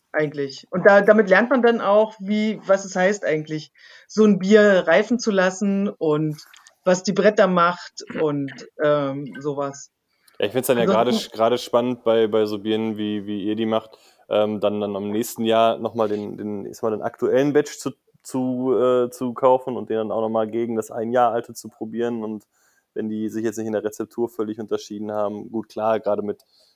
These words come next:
Speaker 2: wilden Sachen sind da natürlich noch viel mehr Faktoren, aber, äh, das ist ja auch spannend, wie das im direkten Vergleich zu einem frischen schmeckt dann.
Speaker 1: Unbedingt. Naja, man müsste sich dann auch immer, immer, äh,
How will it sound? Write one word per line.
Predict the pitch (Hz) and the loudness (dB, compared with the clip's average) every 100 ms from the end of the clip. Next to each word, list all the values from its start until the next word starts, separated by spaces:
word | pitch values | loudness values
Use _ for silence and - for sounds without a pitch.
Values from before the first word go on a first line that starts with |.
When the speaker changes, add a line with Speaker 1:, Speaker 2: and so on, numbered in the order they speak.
| _ - | _ -4
Speaker 2:
wilden | 110 110 | -2 0
Sachen | 104 104 107 101 | -2 -2 -4 -6
sind | 104 | -4
da | 107 | -4
natürlich | 101 107 104 | -4 -6 -8
noch | 101 | -10
viel | - | -10
mehr | 101 117 | -4 -4
Faktoren, | - 101 - 98 110 | -4 -10 -6 -6 -4
aber, | 104 101 98 107 101 98 | -6 -4 -4 -4 -8 -8
äh, | 98 | -12
das | - | -10
ist | - | -6
ja | 87 | -4
auch | 101 | -6
spannend, | - 104 101 | -4 -4 -4
wie | 98 | -10
das | 98 - _ _ _ - | -10 -12 _ _ _ -12
im | 107 | -6
direkten | 104 104 - 104 | -4 -4 -8 -12
Vergleich | 98 92 104 | -6 -4 -6
zu | - 92 | -8 -16
einem | 87 | -14
frischen | 98 - 101 | -14 -16 -18
schmeckt | 101 - 104 | -18 -16 -16
dann. | 107 _ _ _ _ _ _ _ _ _ _ - | -18 _ _ _ _ _ _ _ _ _ _ 6
Speaker 1:
Unbedingt. | 220 202 233 170 - - _ - - | 8 8 6 6 -4 -16 _ -20 0
Naja, | 202 233 | 4 6
man | 240 233 | 8 6
müsste | 233 262 320 | 6 2 -2
sich | 254 262 | 0 4
dann | 262 226 | 4 4
auch | 233 | 2
immer, | 247 254 233 | 4 4 4
immer, | 240 233 233 | 4 4 4
äh, | 214 208 208 208 208 | 4 6 6 4 0